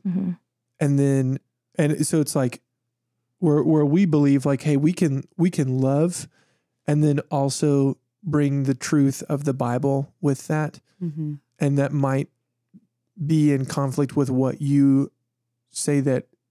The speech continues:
Speaker 2: you're grounding your life on or something.
Speaker 3: Mm-hmm.
Speaker 2: The, the difficulty I feel like comes when you're like, "Okay, look, I, I don't believe what you're doing is right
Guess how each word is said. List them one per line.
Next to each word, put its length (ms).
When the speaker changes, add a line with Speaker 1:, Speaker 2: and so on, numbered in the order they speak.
Speaker 2:
you're 240
grounding 440
your 100
life 320
on 240
or 60
something. 420
Speaker 3:
Mm-hmm. 100
Speaker 2:
The, 420
the 180
difficulty 720
I 60
feel 200
like 160
comes 380
when 300
you're 120
like, 240
"Okay, 220
look, 300
I, 240
I 120
don't 220
believe 340
what 220
you're 200
doing 280
is 140
right 260